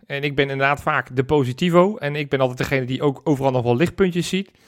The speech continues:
Maar na deze week was het wel echt heel ver te zoeken, want, nou, de, de prestatie die we hebben geleverd in Heerenveen was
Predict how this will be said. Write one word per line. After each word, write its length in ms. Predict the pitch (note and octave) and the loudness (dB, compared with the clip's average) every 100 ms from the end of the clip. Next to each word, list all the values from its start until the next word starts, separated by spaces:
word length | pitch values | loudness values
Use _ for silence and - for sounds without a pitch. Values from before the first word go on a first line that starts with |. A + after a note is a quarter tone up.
| - _ _ _ _ - | -20 _ _ _ _ -4
Maar 120 | A#2+ | 0
na 100 | B2 | 2
deze 260 | B2+ C3 | 2 4
week 180 | C#3+ C#3 | 4 4
was 120 | C3+ | 2
het 80 | B2 | 0
wel 80 | C3 | 0
echt 140 | B2+ - | 0 0
heel 140 | B2 | -2
ver 160 | A#2+ A2 | -2 -4
te 80 | G2+ | -6
zoeken, 280 | G#2+ G#2 | -8 -8
want, 380 | F#2 G2 G2 - | -8 -8 -10 -16
nou, 200 | G#2 G2+ | -12 -10
de, 120 | F#2 | -10
de 100 | G2 | -10
prestatie 540 | G2+ A#2+ D3+ C3 - B2+ | -8 -4 0 0 0 -4
die 120 | A#2+ | 0
we 80 | A#2+ | 2
hebben 220 | A#2 A#2+ | 2 0
geleverd 420 | B2 A#2+ A#2+ A#2 | 0 0 0 -2
in 80 | A#2+ | -4
Heerenveen 600 | A#2+ A#2 A2+ B2 A2 A2 A#2 | -4 -4 -2 -2 -2 -8 -8
was 300 | A2+ G#2+ | -6 -6